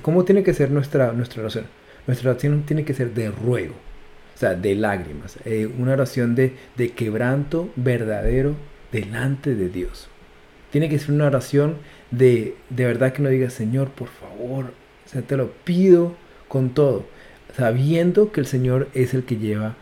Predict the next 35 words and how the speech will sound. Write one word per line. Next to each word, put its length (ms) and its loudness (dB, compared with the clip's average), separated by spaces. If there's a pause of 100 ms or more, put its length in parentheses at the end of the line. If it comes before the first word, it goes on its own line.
(240)
todo 260 4
el 80 0
control. 380 -6 (680)
O 40 -20
sea, 200 -6
Él 160 2
es 160 0
el 160 0
dueño 400 2 (440)
de 120 -4
todas 420 4
las 160 -4
cosas. 420 -10 (560)
Y 60 0
nosotros 520 -2 (360)
tenemos 300 0
que 80 -4
tener 220 -4
paz 400 -4
con 160 -4
la 80 0
decisión 420 -6
que 80 -8
Él 80 -10
tome. 200 -6 (640)
Sin 220 -2
embargo, 460 0
también 260 -2
tenemos 220 -6
que 80 -14
estar 140 -8
en 120 -4
esa 180 -6
oración 360 -6 (120)
constante 840 -2